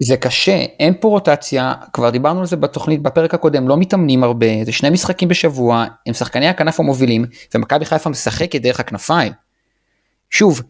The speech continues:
דין דוד היה יכול להיות אחלה כנף באשדוד, לפרקים. דין דוד במכבי חיפה לא יכול לבצע את הפעולות בכנף שדולב מבצע, גם כשדולב לא טוב,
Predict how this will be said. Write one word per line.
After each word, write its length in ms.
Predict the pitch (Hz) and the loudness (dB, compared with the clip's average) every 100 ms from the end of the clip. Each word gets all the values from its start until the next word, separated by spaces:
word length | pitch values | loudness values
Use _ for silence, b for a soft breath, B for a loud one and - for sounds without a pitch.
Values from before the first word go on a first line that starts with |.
| _ | _
דין 220 | - 165 180 | -2 0 2
דוד 320 | 135 185 143 | 0 0 2
היה 240 | 131 160 165 | 2 2 0
יכול 280 | 127 156 | 0 -2
להיות 260 | 147 147 156 | 0 0 0
אחלה 260 | - 160 165 | -4 -4 -4
כנף 320 | - 127 127 | -2 -2 0
באשדוד, 440 | 117 113 110 104 - _ _ _ _ _ _ _ _ - | -2 0 0 0 -4 _ _ _ _ _ _ _ _ -6
לפרקים. 520 | 131 - 127 120 107 - | -4 -2 -2 -2 -6 -4
דין 180 | 123 175 | 0 2
דוד 220 | 147 147 | 2 0
במכבי 340 | 135 127 147 | -2 -2 -2
חיפה 340 | 139 151 160 165 160 B | -2 -2 0 -2 -4 B
לא 100 | 135 | 0
יכול 260 | 180 208 156 | 0 2 -2
לבצע 300 | 160 147 180 | -2 -2 0
את 120 | 175 | 0
הפעולות 340 | 139 131 139 156 | -2 0 0 0
בכנף 300 | 139 131 160 | -2 -2 0
שדולב 320 | 127 143 160 | 0 2 2
מבצע, 420 | 123 120 - 113 | -2 -4 -2 0
גם 180 | 123 160 | 0 0
כשדולב 420 | - 156 175 143 | 0 2 2 4
לא 100 | 147 | 2
טוב, 300 | 165 120 107 | 0 -2 -4